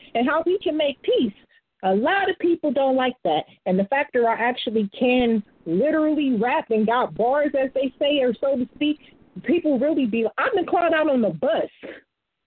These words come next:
Like, I've been talking to my pops. We on the bus, and I promise you, this is crazy. Like, he, and one guy was like,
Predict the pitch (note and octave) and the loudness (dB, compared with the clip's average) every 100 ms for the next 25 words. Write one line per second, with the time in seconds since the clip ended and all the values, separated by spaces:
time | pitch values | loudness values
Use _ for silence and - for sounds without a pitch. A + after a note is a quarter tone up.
0 | - _ G#3 B3 C#4+ F#4 D#4 G4+ F#4 F4+ | -20 _ 0 2 2 0 0 0 -2 -2
1 | F#4 E4+ F#4+ G4 A#3+ A#3 - D4+ D#4 E4+ | 0 0 0 0 -2 -2 -2 0 2 2
2 | F#4+ A#3+ C4 B3+ F#4+ A#3 G#3+ F3+ - A3 | 0 0 0 0 -2 -4 -2 -2 0 0
3 | F#3+ F#3 F3 F3 G#3 D#3+ - E3+ D3+ C#3+ | 0 -2 -2 -2 -4 -6 -2 0 0 -6
4 | - - _ - F3+ F#3+ - F#4 F#4 - | -16 -20 _ -2 0 0 0 0 0 0
5 | - - - D4+ C4 E4 F#4 D#4+ D4 C#4 | -6 -16 -4 0 2 2 0 0 -2 -2
6 | C4 A#3 A3 | 0 0 0